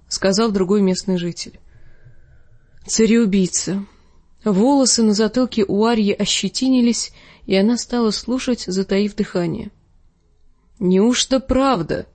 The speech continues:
спросил Том Семерка. «Нет, я не верю», сказал одноглазый разбойник в заржавевшем шлеме. Другие называли его Джек-счастливчик,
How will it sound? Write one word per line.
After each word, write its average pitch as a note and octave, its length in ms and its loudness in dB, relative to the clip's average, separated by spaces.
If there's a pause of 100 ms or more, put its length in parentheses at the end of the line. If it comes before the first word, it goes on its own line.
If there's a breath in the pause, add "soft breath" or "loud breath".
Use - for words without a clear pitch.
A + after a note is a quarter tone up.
спросил F3+ 540 -2
Том F#3 200 0
Семерка. F3 540 -4 (1400)
«Нет, G3 380 4
я C4 220 4
не C#4 180 4
верю», F3+ 440 2 (200)
сказал F#3+ 460 0
одноглазый F3+ 480 0
разбойник G#3+ 600 0 (320 soft breath)
в G3+ 80 -8
заржавевшем G3+ 840 2
шлеме. F3 480 -2 (720 soft breath)
Другие A3 420 2
называли G#3+ 540 4
его G#3 360 2 (240 loud breath)
Джек-счастливчик, C4+ 1080 0